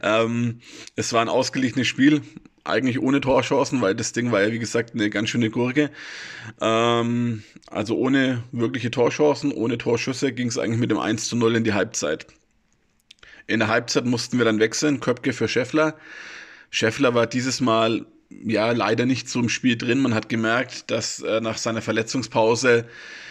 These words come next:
ähm, zwei Spiele in so kurzer Zeit hintereinander wohl noch zu viel sind. Da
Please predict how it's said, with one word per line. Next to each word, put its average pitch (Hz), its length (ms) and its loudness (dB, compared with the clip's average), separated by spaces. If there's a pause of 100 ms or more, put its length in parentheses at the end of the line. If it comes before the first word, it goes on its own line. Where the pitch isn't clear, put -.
(460)
ähm, 110 380 2
zwei 110 300 2
Spiele 127 340 2
in 120 80 0
so 117 160 -4
kurzer 120 320 -2
Zeit 113 240 2
hintereinander 120 480 0
wohl 113 140 2
noch 113 100 -2
zu 113 180 -4
viel 127 220 2
sind. 131 420 -2
Da 92 320 2